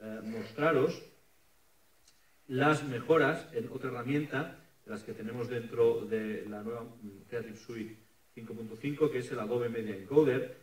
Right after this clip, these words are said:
que es la herramienta que hacemos, eh, servir para codificar, pues, formatos de vídeo y de audio, ¿vale? La ventaja que tenemos en cinco punto cinco es que, eh, aparte de poder, por supuesto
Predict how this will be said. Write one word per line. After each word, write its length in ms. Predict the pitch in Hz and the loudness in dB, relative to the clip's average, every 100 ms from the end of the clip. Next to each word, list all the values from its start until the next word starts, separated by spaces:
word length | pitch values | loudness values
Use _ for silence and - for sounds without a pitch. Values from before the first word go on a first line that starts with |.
| _ | _
que 100 | - | -4
es 100 | 139 | 0
la 100 | 147 | 2
herramienta 720 | 131 117 135 156 156 143 - - _ _ _ | 0 -2 0 0 0 -6 -6 -14 _ _ _
que 340 | 131 131 156 110 | 6 8 8 4
hacemos, 520 | 110 123 123 127 123 - - | -4 -2 0 2 0 -4 -12
eh, 200 | 113 104 - | -10 -8 0
servir 520 | 110 107 127 139 - - - - | 0 4 4 4 -4 -18 -20 -2
para 420 | 123 135 147 - | 2 4 2 0
codificar, 840 | 123 113 110 107 135 135 143 - - _ - | -6 -6 -10 -10 0 2 2 0 -12 _ 0
pues, 240 | 117 117 | 4 4
formatos 520 | - 117 107 110 117 | 4 -2 -2 -4 -2
de 100 | 117 | 0
vídeo 320 | 101 101 120 123 | 0 -2 2 2
y 60 | |
de 120 | 101 | 4
audio, 360 | 104 120 104 87 - - _ _ _ _ | 2 2 0 -6 -12 -20 _ _ _ _
¿vale? 140 | 95 - - - - _ _ - | -2 -2 -2 -14 -18 _ _ -2
La 140 | 120 | 2
ventaja 500 | 123 127 165 196 185 | 2 2 2 4 4
que 100 | 156 | 2
tenemos 540 | 151 156 165 165 165 - | 2 0 -2 -6 -8 -10
en 200 | 131 117 - | -10 -10 -6
cinco 240 | 156 147 | -4 -4
punto 300 | 139 139 - | -4 -6 -8
cinco 560 | - 156 151 156 160 - - - | -8 -6 0 0 0 -14 -20 -2
es 220 | 147 143 | -2 -2
que, 600 | - 156 160 160 117 113 | 6 8 8 6 4 4
eh, 60 | - | 2
aparte 440 | - 143 151 160 | -4 -2 -2 6
de 140 | 156 - | 6 6
poder, 480 | 131 131 135 131 | 4 4 4 4
por 100 | 113 | -4
supuesto 720 | 107 - 123 117 - 120 104 | -10 -6 -2 -2 0 2 2